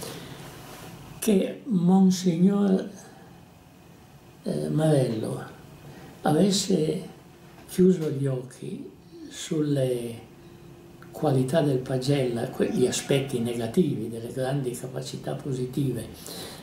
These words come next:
eh, è falso, perché in una lettera della congregazione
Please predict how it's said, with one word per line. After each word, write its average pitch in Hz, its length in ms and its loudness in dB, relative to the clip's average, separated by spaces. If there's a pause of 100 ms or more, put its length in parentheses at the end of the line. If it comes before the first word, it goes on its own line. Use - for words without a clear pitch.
(120)
eh, - 260 -4 (2000)
è - 80 -2
falso, - 580 -6 (500)
perché 139 340 2
in - 280 0
una 196 280 4
lettera 135 560 -4
della 151 300 -2
congregazione 147 1300 -2